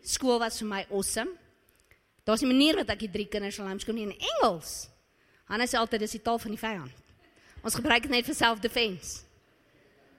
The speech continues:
Maar ons het dit gaan neerskryf.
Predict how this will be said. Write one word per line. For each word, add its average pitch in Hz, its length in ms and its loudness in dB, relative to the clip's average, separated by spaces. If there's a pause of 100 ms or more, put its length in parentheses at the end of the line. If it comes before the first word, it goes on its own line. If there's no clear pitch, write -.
(1120)
Maar 254 540 6 (400)
ons 233 200 0
het 254 80 -2
dit 240 160 -2
gaan 220 220 -6
neerskryf. 196 1000 -10